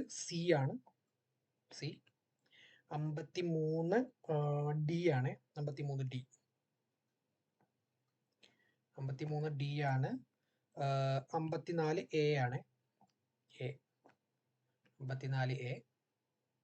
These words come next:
അമ്പത്തിയഞ്ച്, ആ, ഡി ആണ്, അമ്പത്തഞ്ച് ഡി. ടു റൂട്ട് ത്രീ. ഓക്കെ.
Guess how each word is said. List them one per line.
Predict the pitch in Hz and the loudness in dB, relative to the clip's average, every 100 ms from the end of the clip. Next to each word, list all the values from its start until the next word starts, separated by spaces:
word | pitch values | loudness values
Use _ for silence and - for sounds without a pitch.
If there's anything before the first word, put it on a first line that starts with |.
| _ _ - _ - - _ _ _ - | _ _ -20 _ -20 -20 _ _ _ -6
അമ്പത്തിയഞ്ച്, | 151 151 156 - - 165 147 147 147 131 208 - - _ 160 | -2 0 -2 -4 0 2 2 0 0 0 0 0 -6 _ -4
ആ, | 147 143 147 131 _ _ - - 160 156 | -2 -2 -2 -4 _ _ -20 -12 -4 0
ഡി | 170 160 | 4 4
ആണ്, | 127 147 - | 4 0 -6
അമ്പത്തഞ്ച് | 143 143 151 139 | -8 -4 -4 -2
ഡി. | 135 131 131 _ _ _ _ _ _ _ _ _ _ - | -2 -4 -6 _ _ _ _ _ _ _ _ _ _ 2
ടു | 180 | 4
റൂട്ട് | 156 139 131 | 4 2 -2
ത്രീ. | 127 - _ _ _ _ _ _ 156 | -8 -8 _ _ _ _ _ _ -16
ഓക്കെ. | 147 185 | -12 -12